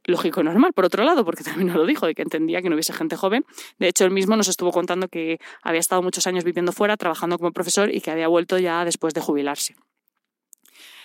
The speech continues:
Y la familia que os comento, la, la familia que nos hizo de traductor, pues se ofreció a llevarnos en coche a Kerman. Nos dijo que, que si queríamos, pues que tenía, mm, plazas para llevarnos, que nos acercaban, que no había ningún problema.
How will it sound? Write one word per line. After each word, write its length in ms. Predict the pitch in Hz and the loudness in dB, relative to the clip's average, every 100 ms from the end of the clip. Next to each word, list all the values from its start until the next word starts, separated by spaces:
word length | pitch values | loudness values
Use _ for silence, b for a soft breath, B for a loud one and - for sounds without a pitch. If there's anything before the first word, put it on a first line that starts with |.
| B B B | B B B
Y 80 | |
la 80 | 233 | 0
familia 280 | 226 240 311 | 4 4 4
que 80 | 339 | 2
os 60 | |
comento, 260 | 359 403 415 | 4 4 4
la, 160 | 359 262 208 | 2 0 0
la 280 | 208 202 196 | 2 2 2
familia 340 | 214 240 269 | 2 4 4
que 80 | 269 | 4
nos 120 | 262 | 4
hizo 120 | 254 | 2
de 80 | 262 | 2
traductor, 380 | 269 294 359 392 _ - B B B | 2 2 2 0 _ -20 B B B
pues 140 | 415 | 2
se 120 | 381 311 | 4 4
ofreció 320 | - 277 320 | 4 2 2
a 20 | |
llevarnos 340 | 294 277 285 | 2 2 2
en 80 | 294 | 2
coche 180 | 285 247 | 2 0
a 40 | |
Kerman. 260 | 180 151 160 | 0 -2 -2
Nos 140 | 180 | -2
dijo 200 | 180 202 190 | -2 -2 -2
que, 420 | 185 185 180 180 | 0 0 0 -2
que 80 | 190 | -4
si 100 | 202 | 0
queríamos, 400 | 240 302 311 302 | 2 2 2 2
pues 140 | 202 | -2
que 100 | - | -4
tenía, 300 | 185 185 185 | 0 2 2
mm, 680 | 175 202 185 180 175 165 165 | 0 0 0 2 0 0 -2
plazas 280 | - 202 196 | -2 -2 -4
para 160 | 175 180 | -4 0
llevarnos, 440 | 185 285 339 370 | 2 2 2 -2
que 320 | - 185 175 | 0 0 0
nos 140 | 170 190 | -2 -4
acercaban, 480 | 190 196 269 285 247 | -6 -2 0 2 2
que 80 | |
no 60 | 196 | 0
había 100 | 185 | 0
ningún 240 | 170 160 | 0 -2
problema. 420 | 147 156 160 156 | 0 0 0 -2